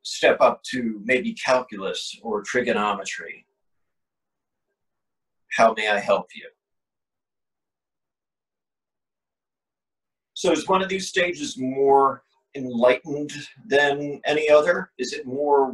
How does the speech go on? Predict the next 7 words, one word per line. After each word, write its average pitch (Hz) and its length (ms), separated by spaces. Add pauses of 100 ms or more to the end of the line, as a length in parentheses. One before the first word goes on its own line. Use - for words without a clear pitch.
(100)
woke? 127 400 (1400)
Uh, 117 680
does - 500 (580)
arithmetic 165 720
somehow 147 720
invalidate 135 1000 (180)
calculus? - 800